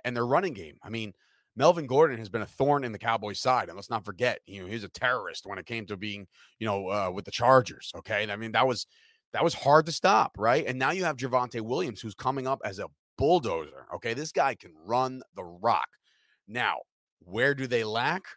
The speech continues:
I don't know if this is a fire sale. I don't know. The fact that they, the Broncos traded away Von Miller for two twos, right? Or no, I'm sorry, a second and a third to the L A Char-, uh, L A Rams, which, by the way, the Rams just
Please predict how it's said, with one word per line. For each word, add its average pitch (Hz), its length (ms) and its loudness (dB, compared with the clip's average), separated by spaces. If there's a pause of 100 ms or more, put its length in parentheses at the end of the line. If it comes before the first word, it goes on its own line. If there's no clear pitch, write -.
(1040)
I 143 140 4
don't 185 180 -2
know 147 220 0
if - 40 -8
this 135 180 -6
is 110 80 -10
a 107 60 -8
fire 139 400 4
sale. - 420 -8 (100)
I 120 120 -6
don't 127 320 0
know. 123 300 -2
The 90 100 -12
fact 151 280 0
that 180 120 -10
they, 143 260 -4
the 113 240 -8
Broncos 123 500 0
traded 127 360 -4
away 120 180 0
Von 113 300 0
Miller 113 180 -2
for 95 120 -8
two 135 320 -2
twos, 107 600 -6
right? 101 200 0
Or 131 80 0
no, 117 100 4
I'm 104 100 -2
sorry, 95 200 -4
a - 20 -8
second 156 320 -4
and 113 100 -8
a 92 60 -18 (100)
third 104 300 2 (400)
to 120 80 -6
the 120 120 -4
L 123 160 4
A 113 120 0
Char-, 117 180 0
uh, 107 280 4
L 131 160 4
A 110 60 2
Rams, 104 480 0
which, 85 220 -10
by 95 140 -2
the 92 80 -6
way, 98 140 0
the 90 80 -6
Rams 101 300 -4
just 87 220 -12